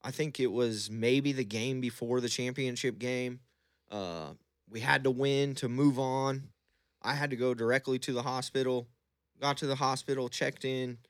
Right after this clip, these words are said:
"Yeah, your collarbone's broke." They got me f-, fixed up.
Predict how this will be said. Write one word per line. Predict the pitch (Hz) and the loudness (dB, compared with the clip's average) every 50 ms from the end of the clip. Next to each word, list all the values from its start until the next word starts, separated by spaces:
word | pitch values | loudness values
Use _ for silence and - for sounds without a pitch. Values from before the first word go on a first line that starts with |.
| _ _ _ _ _ _ _ _ _ _ _ _ _ - | _ _ _ _ _ _ _ _ _ _ _ _ _ 2
"Yeah, | 123 135 139 | 4 6 6
your | 139 135 127 | 6 6 4
collarbone's | - 151 147 143 139 131 135 135 139 131 | 2 2 4 4 4 4 2 2 0 -2
broke." | 120 120 131 135 131 131 127 - | -2 0 2 4 4 2 0 -2
They | 113 107 101 | -4 -4 -2
got | 101 135 139 131 131 | 0 0 0 0 0
me | 143 135 | -4 -6
f-, | 135 147 165 - - - | -6 -8 -12 -16 -16 -16
fixed | - - - - - - - - | -12 -4 -4 -2 -2 -2 -2 0
up. | 135 135 135 135 | 0 0 0 -4